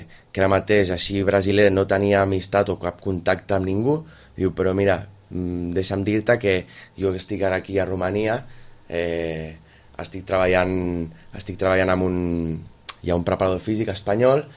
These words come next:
que parla en anglès, dirigeix les sessions completament en anglès, és, és, és jove,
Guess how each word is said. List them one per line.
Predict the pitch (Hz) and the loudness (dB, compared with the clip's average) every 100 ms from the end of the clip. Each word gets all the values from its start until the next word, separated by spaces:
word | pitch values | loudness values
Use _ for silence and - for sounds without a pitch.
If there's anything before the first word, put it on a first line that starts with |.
| - - - _ | -20 -20 -20 _
que | 90 90 85 82 82 80 - - | 0 4 4 4 4 0 -6 -6
parla | 92 95 92 | -2 0 0
en | 95 | 0
anglès, | 101 120 120 | 4 4 4
dirigeix | 101 92 85 87 82 | 2 0 0 -2 -2
les | 90 - | -6 -6
sessions | 87 95 95 90 - - - - | -4 -2 -2 -2 -8 -14 -20 -20
completament | - 101 98 98 95 98 | -6 -2 0 2 2 2
en | 98 | 0
anglès, | 98 107 131 131 - - | 0 6 6 6 0 -10
és, | 87 87 - | -8 -6 -4
és, | - 85 - - - _ | -4 -4 -6 -8 -20 _
és | - 87 | -6 0
jove, | 92 117 113 | 4 6 8